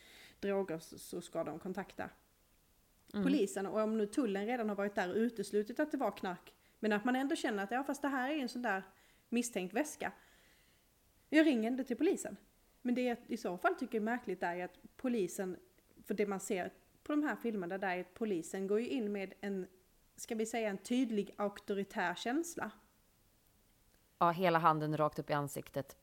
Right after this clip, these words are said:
Speaker 2: peket.
Speaker 1: Det var, det var väldigt, det fanns inte utrymme för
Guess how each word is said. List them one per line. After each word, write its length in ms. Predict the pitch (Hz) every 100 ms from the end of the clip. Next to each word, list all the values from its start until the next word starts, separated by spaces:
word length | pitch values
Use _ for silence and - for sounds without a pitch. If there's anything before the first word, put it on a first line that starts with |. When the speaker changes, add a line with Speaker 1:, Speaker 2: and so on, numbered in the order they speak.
| -
Speaker 2:
peket. 540 | 180 - 127 - - -
Speaker 1:
Det 120 | 240
var, 240 | 247 233 208
det 160 | 240
var 160 | 233 240
väldigt, 480 | 254 254 208 208 - - -
det 100 | -
fanns 320 | 240 254 240 -
inte 560 | 247 254 269 226 214
utrymme 720 | - 247 262 - 208 185 185
för 440 | 190 - 196 180